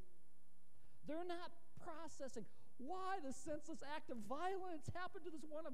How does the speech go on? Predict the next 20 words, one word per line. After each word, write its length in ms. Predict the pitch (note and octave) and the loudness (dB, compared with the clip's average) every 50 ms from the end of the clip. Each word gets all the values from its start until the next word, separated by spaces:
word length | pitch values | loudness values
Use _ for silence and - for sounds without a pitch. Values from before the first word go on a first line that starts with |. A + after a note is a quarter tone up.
| C4 A#3 | 0 -2
God's 320 | - E4+ E4 D#4 - - | -2 -2 -2 -2 -2 -2
creations. 880 | - D#4+ A3+ A#3+ G#4+ A#4+ A4 G#4 G4+ - F#4+ G#4+ G4+ - - - - - - - - - - - - - - - - - - - - - - - - - - - - | -2 -2 -2 0 0 -2 0 0 0 0 0 0 0 0 -2 -2 0 0 0 0 0 0 0 0 0 0 0 0 0 0 0 0 0 0 0 0 0 0 0 0 0
You 80 | - | 0
know, 240 | C4+ D4+ D#4 D4 A#3+ F#3+ A#3 | 0 0 0 0 0 0 0
these, 160 | C#4+ B3+ A3 G#3 C#4 | 0 0 0 0 0
these 120 | C#4+ A#3+ | 0 0
birds 520 | G3+ G3+ D4+ E4 E4+ E4+ E4 D4+ B3+ G#3 | 2 2 2 2 2 0 0 0 0 -2
are 60 | C#4 D#4 | 0 0
not 180 | D#4+ E4+ - | 0 0 0
sitting 320 | - - G#4 G#4+ F#4+ F4 F4+ | 0 2 2 2 2 2 0
around 400 | F4 F4+ E4 E4+ D4 C4+ D#4 E4 | 0 2 2 2 2 0 0 0
in 40 | D#4 | 0
a 60 | D4 - | 0 0
circle 240 | F#4 F4 D4 E4 D#4 | 0 0 0 -2 -2
crying 320 | - - D#4+ D#4+ D#4 D#4+ | 0 0 0 0 0 0
out 80 | D4+ D#4 | -2 0
to 40 | |
God, 120 | - E4+ D#4+ - - - - - - - - | 0 0 0 0 0 0 0 -2 -2 0 0
"God, 240 | D#5+ - G4 F#4 - A#4 A#4+ A#4+ | 0 0 0 0 0 0 0 0
why? 560 | B4 A#4+ A#4+ G#4 F#4+ F#4 F4+ E4+ D#4 D#4 C#4+ | 0 2 2 2 2 0 0 0 0 0 0